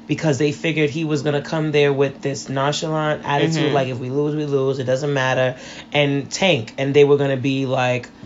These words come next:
Speaker 2: Wait, the
Speaker 1: the
Speaker 2: Lakers
Speaker 1: Knicks.
Speaker 2: fans thought that?
Speaker 1: Yeah, they hated that he was going there. They hated it
Speaker 2: Oh,
Speaker 1: generally.
Speaker 2: yeah, yeah.
Speaker 1: 'Cause Lakers fans are Kobe diehards.
Speaker 2: Yeah.
Speaker 1: So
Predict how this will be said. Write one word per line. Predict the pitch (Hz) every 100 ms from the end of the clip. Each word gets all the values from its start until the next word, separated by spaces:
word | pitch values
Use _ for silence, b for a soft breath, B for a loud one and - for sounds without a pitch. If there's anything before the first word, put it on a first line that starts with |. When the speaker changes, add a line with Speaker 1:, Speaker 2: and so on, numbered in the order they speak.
| B B - - -
Speaker 2:
Wait, | 180 160
the | 147
Speaker 1:
the | 165
Speaker 2:
Lakers | 185 160
Speaker 1:
Knicks. | -
Speaker 2:
fans | 262 254 285
thought | 277 294
that? | 302 523 -
Speaker 1:
Yeah, | 277 330 403 440 427
they | 381 349
hated | 302 381 427 277
that | 196
he | 151 147
was | 139
going | 120 123 120 117
there. | 110 104 98 117
They | -
hated | 190 214 285 262 175
it | 151
Speaker 2:
Oh, | -
Speaker 1:
generally. | 180 185 180
Speaker 2:
yeah, | 175 170 160 170
yeah. | 170 170 156 147
Speaker 1:
'Cause | 160
Lakers | 185 214 202
fans | 190 185 180
are | 175 165 - -
Kobe | - 151 147 160
diehards. | 175 240 175 120 113 170
Speaker 2:
Yeah. | 165 151
Speaker 1:
So | 151 151